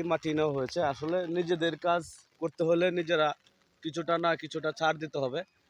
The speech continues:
কারণ নিজেরা ছাড় না দিলে এটা আপনার, আহ, কখনোই কাজটা সম্পূর্ণ করা সম্ভব হয় না। আর আসলে আমরা, আহ, আসলে এই এলাকার মানুষ, আমরা যারা রয়েছি,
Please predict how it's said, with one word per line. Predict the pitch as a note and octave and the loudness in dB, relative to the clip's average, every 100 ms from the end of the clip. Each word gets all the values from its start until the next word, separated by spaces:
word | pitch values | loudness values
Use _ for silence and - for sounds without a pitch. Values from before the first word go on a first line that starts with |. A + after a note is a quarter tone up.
| - _ | -20 _
কারণ | B2+ C3+ | -6 -2
নিজেরা | D#3 D#3+ E3+ | -2 0 0
ছাড় | D#3+ F3 F3+ | 0 0 -2
না | F3 | -2
দিলে | E3+ F#3 A3 F#3+ B2+ | -4 0 2 2 0
এটা | D3 D#3 D3+ C#3 | 0 2 2 -2
আপনার, | - C#3+ | -4 -4
আহ, | C3+ C3+ B2+ | -2 -2 -4
কখনোই | C#3+ D3+ D3+ F#3 | -6 -6 -8 -4
কাজটা | D#3+ - G3 D4+ _ _ _ | -6 -4 -6 -6 _ _ _
সম্পূর্ণ | - F3 D3+ D3 | -2 -2 0 -4
করা | C#3+ D#3+ | 0 0
সম্ভব | E3+ F#3 E3+ C#3 | 0 -2 -2 -2
হয় | A2+ G2+ | 0 -2
না। | F2+ E2+ _ _ _ _ _ _ | -2 -12 _ _ _ _ _ _
আর | A#2+ A#2+ A#2 - - | 4 4 4 -2 -2
আসলে | D3+ G3 G#3 A3 - - _ _ - - - - _ _ - _ - | -2 0 2 0 0 -12 _ _ -18 -18 -20 -20 _ _ -20 _ 0
আমরা, | D#3+ F3+ F#3+ G3+ | 0 4 6 6
আহ, | E3 E3+ D#3+ | 4 0 0
আসলে | B2 - G3 A3 | 0 0 2 4
এই | A3 F#3 F#3 | 4 4 2
এলাকার | F#3+ F#3+ F3+ | 0 0 -2
মানুষ, | E3+ D3+ E3+ F#3+ - - | -2 -2 -4 -6 -12 -14
আমরা | A#2+ B2+ D3+ | -8 -4 -2
যারা | D3 C#3+ | -2 -2
রয়েছি, | D3+ E3+ - | -2 -4 -4